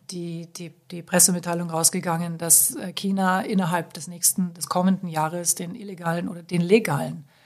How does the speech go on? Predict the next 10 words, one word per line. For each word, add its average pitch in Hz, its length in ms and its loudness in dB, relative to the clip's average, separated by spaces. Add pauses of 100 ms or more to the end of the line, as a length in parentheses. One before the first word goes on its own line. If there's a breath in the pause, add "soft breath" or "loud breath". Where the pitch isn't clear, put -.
(580 soft breath)
Elfenbeinhandel 170 880 2
einstellen 160 520 0
wird, 160 320 -16
komplett 170 420 0
einstellen - 480 -6
wird. - 240 -18 (360)
Und 185 420 6
vier 311 240 6
Tage 185 260 4
später 202 720 4